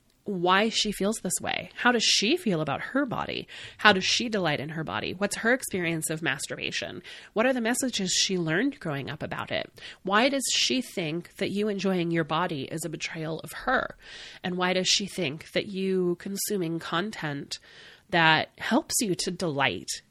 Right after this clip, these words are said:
in your body and your experience of pleasure, um, impact her? And would she still feel the same way were she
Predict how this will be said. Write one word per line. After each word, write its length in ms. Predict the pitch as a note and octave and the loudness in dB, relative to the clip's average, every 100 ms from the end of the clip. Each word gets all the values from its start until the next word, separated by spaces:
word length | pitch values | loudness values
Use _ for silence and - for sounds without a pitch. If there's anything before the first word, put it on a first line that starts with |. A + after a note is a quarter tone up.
| _ | _
in 160 | F#3 E3 | -2 0
your 220 | E3+ D3+ | 0 2
body 540 | D3 C3+ B2+ C#3+ G3+ - | 2 2 0 -2 -4 -4
and 260 | F3 E3+ | -4 -2
your 240 | F3 F3 D#3+ | 0 2 0
experience 720 | D3+ - D3 D#3 D#3 D3 D#3+ | -2 -4 -2 0 0 -2 -4
of 140 | D3+ | -8
pleasure, 520 | - D3 C3+ C3+ C#3+ - - - - - | -4 -4 -2 -2 -2 -6 -14 -18 -14 -6
um, 220 | E3+ D#3+ - | -4 -2 -2
impact 440 | F#3+ - E3+ - | -2 -2 -2 -4
her? 460 | - G#3+ G#3+ - - _ - - - - - | -4 0 0 -2 -10 _ -20 -18 -16 -12 0
And 540 | G3+ F#3+ F#3+ G3 F#3 - _ _ | 2 4 2 0 -2 -6 _ _
would 380 | F#3+ G3+ A#3+ A#3+ | -4 2 2 4
she 280 | - - G#3+ | 4 2 2
still 300 | - G#3 F#3+ | -2 0 0
feel 220 | G3 F#3 | 0 -2
the 100 | F3 | 0
same 360 | E3+ D#3+ D3+ D3+ | -2 -4 -4 -2
way 580 | E3 G#3 D3+ - F3 - - G#3+ | 2 4 2 -2 -6 -12 -18 -6
were 300 | E3+ E3+ E3+ | 2 2 4
she 720 | - - E3+ D#3+ D#3 D#3 | 0 0 0 0 2 0